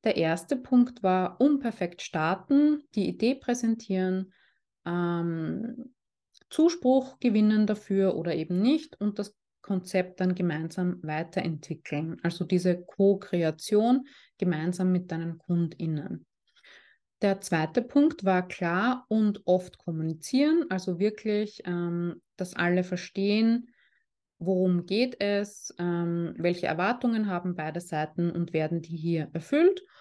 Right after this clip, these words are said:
und auch kompromissbereit sein, vor allem jetzt in Krisenzeiten finde ich das wichtig und richtig.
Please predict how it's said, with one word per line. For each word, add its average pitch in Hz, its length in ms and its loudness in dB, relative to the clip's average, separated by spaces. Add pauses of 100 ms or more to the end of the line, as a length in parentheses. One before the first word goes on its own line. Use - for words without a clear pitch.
(220)
und 240 320 6
auch 170 220 0
kompromissbereit 208 920 0
sein, 175 260 -4
vor - 160 -6
allem 160 220 -4
jetzt 147 320 -8
in 170 100 0
Krisenzeiten 185 960 2
finde 170 260 -4
ich 165 100 -12
das 156 320 -8
wichtig 165 420 -6
und 156 240 -4
richtig. - 580 -2